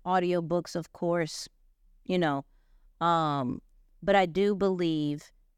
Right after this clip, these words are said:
in, in investing in, in that alone, whether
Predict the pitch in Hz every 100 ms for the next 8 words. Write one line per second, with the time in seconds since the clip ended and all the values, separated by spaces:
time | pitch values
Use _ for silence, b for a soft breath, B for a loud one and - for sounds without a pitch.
0 | _ _ 175 175 160 151 143 135 - _
1 | _ _ _ _ _ 185 180 165 143 175
2 | 185 - 196 190 180 90 - _ - 208
3 | 202 - 208 202 180 196 214 226 - _
4 | _ _ _ - 180 185 240 190 156 160
5 | 190 196 190